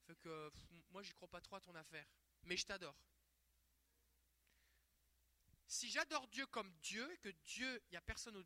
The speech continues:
au-dessus de lui, que Dieu est le créateur, celui qui dit et la chose arrive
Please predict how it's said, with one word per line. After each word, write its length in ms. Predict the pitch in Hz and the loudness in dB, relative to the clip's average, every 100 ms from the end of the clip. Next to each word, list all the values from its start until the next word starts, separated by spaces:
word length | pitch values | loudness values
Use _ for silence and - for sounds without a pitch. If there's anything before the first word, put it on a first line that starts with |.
| 160 - | -10 -12
au-dessus 260 | 175 - | -10 -10
de 80 | 160 | -8
lui, 220 | 170 240 - | -2 -2 -2
que 100 | 208 | -6
Dieu 340 | 165 170 247 175 | -4 -4 -2 -2
est 40 | |
le 80 | 170 | -6
créateur, 600 | - 247 208 - 254 311 | -2 0 0 0 -2 0
celui 200 | 220 208 | -4 -6
qui 140 | - | -8
dit 180 | 175 233 | -4 0
et 40 | |
la 120 | 220 185 | 2 2
chose 280 | - 175 | 0 -2
arrive 440 | 151 147 339 403 | -4 -4 -6 -8